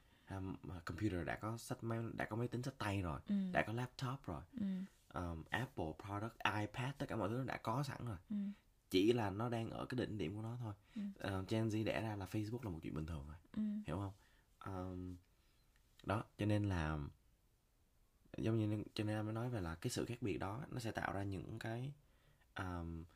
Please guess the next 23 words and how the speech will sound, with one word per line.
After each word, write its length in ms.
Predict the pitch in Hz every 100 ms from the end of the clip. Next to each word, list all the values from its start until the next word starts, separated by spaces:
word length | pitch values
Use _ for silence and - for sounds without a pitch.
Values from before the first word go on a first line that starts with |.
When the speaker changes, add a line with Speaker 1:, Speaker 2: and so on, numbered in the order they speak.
| - -
Speaker 1:
nếu 180 | 123 160
như, 180 | 165 123 -
ok, 160 | - 104 101 85 - - - - -
cái 100 | 156
lý 80 |
do 140 | 165 143
mà 60 |
mình, 360 | 107 95 95 80 -
Harley 280 | 110 113 95
với 120 | 113
Uyên 220 | 117 117
nói 200 | 113 143
về 120 | 127
nhiều 300 | 90 90 87
cái 100 | -
sự 120 | -
khác 80 | 107 110
biệt 120 | 82
giữa 180 | - 113
một, 160 | 117 101
những 240 | 95 -
cái, 260 | 117 127 131
ờm, 260 | 113 107